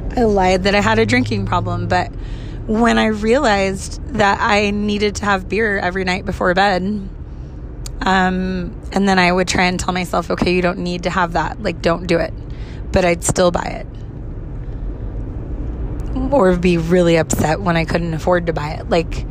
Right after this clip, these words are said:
that's a mad crutch right there. And it, it's, um, I didn't like to look at it. I didn't wanna look at it. I still haven't fully addressed that. And it's, it's hard. Like, I struggle with that because I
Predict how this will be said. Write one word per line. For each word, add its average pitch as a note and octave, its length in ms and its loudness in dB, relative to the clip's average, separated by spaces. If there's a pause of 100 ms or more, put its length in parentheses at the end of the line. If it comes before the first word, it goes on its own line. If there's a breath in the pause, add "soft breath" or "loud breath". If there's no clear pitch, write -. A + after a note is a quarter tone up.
(600 loud breath)
that's - 260 4
a D4 100 4
mad G#3 480 4
crutch - 340 0
right - 160 -8
there. - 340 -8
And F#3+ 320 2
it, F#3 300 0 (160)
it's, G3+ 380 0
um, F#3 640 0 (960 loud breath)
I G3+ 80 4
didn't A3 320 2
like G3+ 300 0
to - 120 -2
look A3+ 200 2
at B3+ 160 4
it. D4 160 0
I G3 80 4
didn't F#3 180 0
wanna F3+ 260 2
look G3 160 0
at F#3+ 160 4
it. G#3 140 0
I F3+ 80 -2
still F#3+ 480 2 (240)
haven't F#3 480 0
fully F3+ 320 0
addressed F3 360 -2
that. F#3 300 4 (840 loud breath)
And F#3 760 0
it's, G3+ 420 -2
it's G3 180 0
hard. G3 480 0
Like, F#3+ 220 -4
I F#3+ 60 0
struggle G3+ 360 0
with F#3 180 2
that - 220 -4 (180)
because F#3 400 0
I F#3 560 2